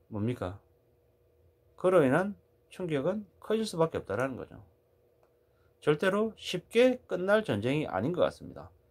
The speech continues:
그로 인한 여파는 그냥 러시아하고 우크라이나 정도만 받는 게 아니라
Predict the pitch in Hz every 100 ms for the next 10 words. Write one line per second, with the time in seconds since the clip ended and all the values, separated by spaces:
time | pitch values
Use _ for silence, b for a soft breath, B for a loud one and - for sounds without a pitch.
0 | _ _ - 208 190 170 190 107 - 117
1 | 196 202 _ _ _ _ _ _ _ _
2 | _ _ _ _ _ _ _ _ _ _
3 | _ _ - 160 202 180 113 113 196 160
4 | 156 156 - 151 156 190 190 113 95 139
5 | 175 120 87 147 135 85 120 151